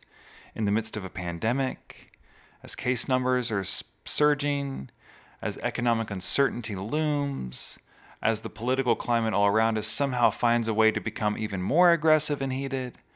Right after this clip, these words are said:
as social distancing just continues to wear us down and the reality of an uncertain fall becomes more likely every day, and as racial wa-, uh, as racial reckoning wakes up so many of us to just how much needs to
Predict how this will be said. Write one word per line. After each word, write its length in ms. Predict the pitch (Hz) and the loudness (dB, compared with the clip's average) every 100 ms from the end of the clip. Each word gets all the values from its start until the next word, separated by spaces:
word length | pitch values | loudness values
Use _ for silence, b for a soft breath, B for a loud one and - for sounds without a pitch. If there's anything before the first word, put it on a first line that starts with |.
| B B B B B | B B B B B
as 140 | - 110 | -4 0
social 320 | 143 127 131 | 2 2 0
distancing 580 | 110 127 - 120 127 117 | 0 0 -2 -2 -2 -2
just 220 | 139 - | -4 -4
continues 500 | 120 107 143 156 127 | -4 -4 -4 -4 -2
to 100 | 113 | -4
wear 340 | 104 120 143 | -4 0 2
us 160 | 117 107 | 2 2
down 380 | 101 101 117 113 | 0 2 2 2
and 120 | 98 | -2
the 60 | 92 | 0
reality 520 | 101 117 131 123 117 | 4 6 8 6 4
of 80 | 98 | 2
an 100 | 98 | 0
uncertain 600 | 117 123 - 120 98 95 | 0 0 2 0 0 -4
fall 680 | - 101 104 123 123 120 B B B _ | -2 0 4 2 2 -6 B B B _
becomes 380 | 120 117 110 98 | -4 -2 0 2
more 200 | 110 110 | 4 6
likely 360 | 110 110 110 | 4 2 -2
every 200 | 98 95 | 0 -2
day, 460 | 92 110 117 - - b b b b b b | -2 -2 -2 -6 -12 b b b b b b
and 120 | - 123 | 0 2
as 160 | 120 | 4
racial 460 | 123 151 147 151 131 | 6 6 6 4 6
wa-, 240 | 127 131 | 6 6
uh, 340 | 113 113 110 113 | 2 2 2 0
as 200 | 117 120 | 0 0
racial 360 | 113 139 131 120 | 4 4 4 6
reckoning 500 | 127 131 131 123 113 | 6 6 2 2 4
wakes 300 | 131 135 - | 2 4 0
up 160 | - | 0
so 180 | - 127 | 0 2
many 240 | 120 120 143 | 2 2 4
of 100 | 135 | 4
us 240 | 139 - | 4 0
to 80 | 113 | -2
just 220 | 127 - | -4 -4
how 220 | - 135 | -2 0
much 280 | 151 117 - | 0 -2 -2
needs 320 | 117 113 139 | 0 0 -2
to 200 | - 120 | -4 -6